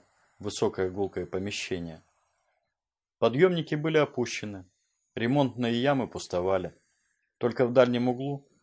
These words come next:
за стеклянной выгородкой, шевелились человеческие фигуры.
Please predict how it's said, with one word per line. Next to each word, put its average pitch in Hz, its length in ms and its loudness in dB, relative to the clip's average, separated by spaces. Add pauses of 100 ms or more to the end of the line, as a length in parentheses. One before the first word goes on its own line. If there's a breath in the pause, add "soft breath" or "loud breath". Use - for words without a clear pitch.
(120)
за 98 120 -4
стеклянной 104 560 4
выгородкой, 104 560 0
шевелились 110 480 -2
человеческие 95 680 -2
фигуры. 95 500 -8